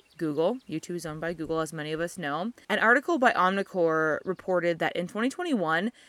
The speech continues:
there were over a hundred and twenty-two million daily active users on YouTube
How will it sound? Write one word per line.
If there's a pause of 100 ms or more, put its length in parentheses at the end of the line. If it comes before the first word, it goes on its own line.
(160)
there
were
over
a
hundred
and
twenty-two
million
daily
active
users
on
YouTube